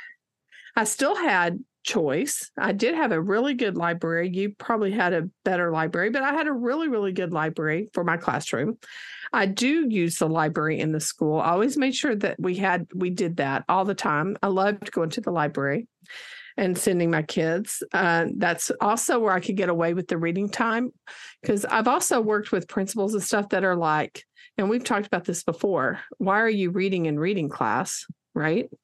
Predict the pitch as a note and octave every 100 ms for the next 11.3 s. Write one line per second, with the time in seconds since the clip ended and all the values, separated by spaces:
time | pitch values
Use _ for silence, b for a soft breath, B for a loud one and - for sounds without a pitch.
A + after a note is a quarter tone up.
0 | B B B B - B3+ D4+ C4 A#3 F#4
1 | F4+ D#4 D4 A3+ G3+ G#3+ F4+ C#4+ G3 F3
2 | F#3+ G3 G3+ G#3 G3+ G3+ F#3 - G3+ G3
3 | - G#3+ D#3+ G3 C#4 F3 F3 F3 - D4+
4 | D4 D#4+ F4 - A#3+ F3+ F#3 D#4 C4 E3+
5 | - D#3 D#3+ D3 G#3+ - - F#3+ G3 A3+
6 | G#3+ G3+ F3+ E3 E3+ - G#3+ D3 D3+ D3+
7 | F#3+ - B3 D4 - F3+ F3 G3+ A#3 F#3+
8 | D3 G3 - B B B B _ G#4 G3
9 | F#3+ D3+ - F#3+ C#4+ F4+ C#4 G3+ F#3+ G#3
10 | - F#3+ G#3 F4 A3+ D#3+ F3 C3 D#3+ D#3+
11 | A2+ -